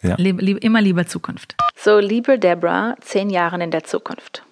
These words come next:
Speaker 2: Schau mal, was du innerhalb dieser zehn Jahre alles so erlebt hast und erreicht hast.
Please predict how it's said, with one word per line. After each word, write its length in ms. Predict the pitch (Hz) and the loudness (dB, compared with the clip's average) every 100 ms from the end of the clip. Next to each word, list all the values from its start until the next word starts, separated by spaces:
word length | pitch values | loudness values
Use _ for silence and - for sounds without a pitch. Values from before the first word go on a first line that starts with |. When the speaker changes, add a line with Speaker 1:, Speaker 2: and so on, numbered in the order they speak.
| - | -10
Speaker 2:
Schau 320 | - - 233 | -2 2 4
mal, 500 | 311 170 - 214 254 - | 4 2 0 0 -2 -4
was 200 | 180 - | -6 -4
du 100 | - | -4
innerhalb 420 | 180 175 170 160 | -2 -2 -2 -2
dieser 260 | 214 220 214 | -2 -4 -6
zehn 260 | - 170 | -6 -4
Jahre 420 | 165 165 170 165 | -2 -2 -2 -2
alles 260 | 160 160 165 | -2 -4 -6
so 80 | - | -8
erlebt 440 | - 151 165 - | -4 -4 -6 -8
hast 240 | 208 240 - | -8 -6 -6
und 100 | 170 | -6
erreicht 440 | 160 160 - - | -8 -10 -10 -10
hast. 360 | 196 233 - | -10 -10 -16